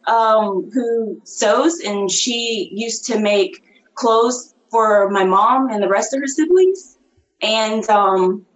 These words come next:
my mom always encouraged me to always be very creative in whatever art form I wanted to do.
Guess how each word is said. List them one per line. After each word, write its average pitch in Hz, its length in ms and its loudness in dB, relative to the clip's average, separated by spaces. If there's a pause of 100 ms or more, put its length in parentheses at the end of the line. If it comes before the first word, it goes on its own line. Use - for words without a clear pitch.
(120)
my 240 120 0
mom 269 300 4
always 247 280 0
encouraged 233 640 -4
me 233 380 -10
to - 120 -10
always 220 300 2
be 214 160 -8
very 202 500 0
creative 214 720 2
in 185 180 2
whatever 196 520 0
art 196 260 0
form 214 320 0
I 185 80 0
wanted 196 440 0
to - 120 0
do. 381 300 2